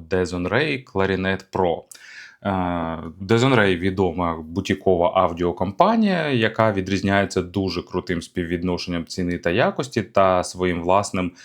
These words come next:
унікальним підходом до звуку і його створення. Їх, е, перша версія цапу Clarinet, або ж, просто кажучи, кларнет, е, була дуже популярна, хоча, на жаль,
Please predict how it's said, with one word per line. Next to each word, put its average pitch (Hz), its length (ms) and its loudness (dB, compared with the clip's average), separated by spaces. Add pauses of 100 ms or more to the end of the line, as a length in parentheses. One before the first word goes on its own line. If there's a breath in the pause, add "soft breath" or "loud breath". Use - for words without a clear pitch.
(320 loud breath)
унікальним 92 600 2
підходом 92 680 0
до 92 340 2
звуку 92 600 -2
і 87 140 -2
його 87 320 0
створення. 85 640 -4 (600 loud breath)
Їх, 110 440 2
е, 87 680 2 (440)
перша 98 340 2
версія 92 460 2
цапу 85 960 -2 (340)
Clarinet, 98 540 2
або 87 320 2
ж, - 240 -10
просто 90 340 0
кажучи, 85 440 -2
кларнет, 123 640 0
е, 120 140 2
була 101 300 0
дуже 92 280 -2
популярна, 185 540 -2
хоча, 120 320 0
на 113 140 2
жаль, 104 280 2